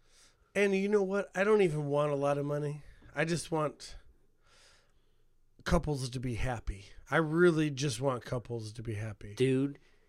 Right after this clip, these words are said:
Speaker 2: you, if that's what you want, it's not going to happen.
Speaker 1: If I could, if I could make a hundred K a year off of couples being happy, and hundred K is not a lot, Jared.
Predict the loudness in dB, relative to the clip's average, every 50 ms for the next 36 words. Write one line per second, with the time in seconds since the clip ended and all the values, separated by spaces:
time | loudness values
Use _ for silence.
0 | _ _ -10 -2 4 6 8 8 8 6 4 2 0 0 0 0 0 0 -4 -10
1 | -2 2 2 4 4 2 0 0 0 0 0 0 0 2 2 2 2 2 2 0
2 | -4 -4 -4 -4 -4 -4 -4 -2 0 0 2 0 0 -2 -6 -12 -20 _ _ _
3 | -6 -2 0 2 2 2 2 0 -2 -4 -6 -8 -10 -10 -10 -8 -8 -6 -6 -6
4 | -6 -8 -10 -12 -12 -12 -16 -20 -20 _ _ -20 -20 -20 -20 -6 -2 0 2 2
5 | 4 4 4 2 2 0 0 0 0 -4 -12 -20 -20 -8 _ 0 2 4 4 2
6 | 2 2 0 0 2 2 2 2 2 0 -4 -4 -2 -2 -2 -2 0 0 -2 -2
7 | -2 -4 -4 -2 -2 0 0 0 0 0 0 0 -2 -6 -14 -20 _ -20 -20 _
8 | _ _ _ 2 2 2 2 0 -2 -2 0 0 2 2 0 -2 -4 -6 -6 -2
9 | 0 2 2 2 0 -2 0 0 0 0 -2 -6 -10 -18 -20 -20 _ _ -20 -20
10 | -12 _ 2 2 2 2 2 0 0 0 0 0 2 2 2 4 2 0 0 0
11 | 0 0 2 4 4 4 4 0 -6 4 6 8 8 8 8 6 6 6 4 2
12 | 4 4 6 6 6 4 2 0 0 2 4 4 4 4 2 0 0 2 2 2
13 | 0 0 -6 -8 -6 -6 -6 -8 -10 -12 -14